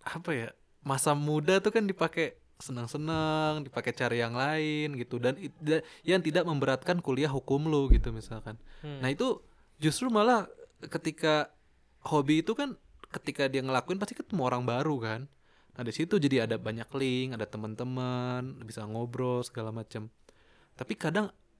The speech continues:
Speaker 1: ada orang ya, yang dia tuh nggak mikirin duit, Har, di masa kuliah dia.
Speaker 2: Hmm.
Speaker 1: Nah, kalau menurut gue sih nggak, nggak apa-apa gitu. Jadi mereka nggak nge-side job juga nggak apa-apa. Kalau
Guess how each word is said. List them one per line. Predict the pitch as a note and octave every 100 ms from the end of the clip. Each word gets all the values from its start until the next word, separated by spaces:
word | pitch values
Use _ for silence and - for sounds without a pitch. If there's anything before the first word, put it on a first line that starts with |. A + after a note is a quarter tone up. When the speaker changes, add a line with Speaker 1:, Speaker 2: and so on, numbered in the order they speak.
| _
Speaker 1:
ada | - A#2+ F3+
orang | E3 B2 D3 B2
ya, | - _ _ _ -
yang | A#2+ A#2
dia | C#3
tuh | D3+ G3 G#3 - _ _ _ _ _ _ _ -
nggak | B2
mikirin | B2+ B2+ C3+ B2+
duit, | D#3 D#3
Har, | A#2 A2 B2+ _ -
di | A#2+
masa | A#2 A#2
kuliah | - A2+ A2+
dia. | G#2+ A2+ A2 _ _ _ _
Speaker 2:
Hmm. | D#3 D3 C3+ C#3 _ _ _ _ _ _ - _
Speaker 1:
Nah, | B2 A2 - _ _ _ _ _ _ _
kalau | - C#3
menurut | C3+ C3+ C3+
gue | E3+
sih | G3+ B3 - _ _ _ _ _ _ -
nggak, | C#3+ D3 - _ _
nggak | - D3
apa-apa | E3+ A#3+ - C#3 G#3 - - - _
gitu. | - C3 - -
Jadi | C#3+ G#2+
mereka | - D3 D3
nggak | A#3 F3+
nge-side | D3 C#3+ C3
job | D3 A3+
juga | C#3+ B2
nggak | A#2+
apa-apa. | - G#3+
Kalau | C#3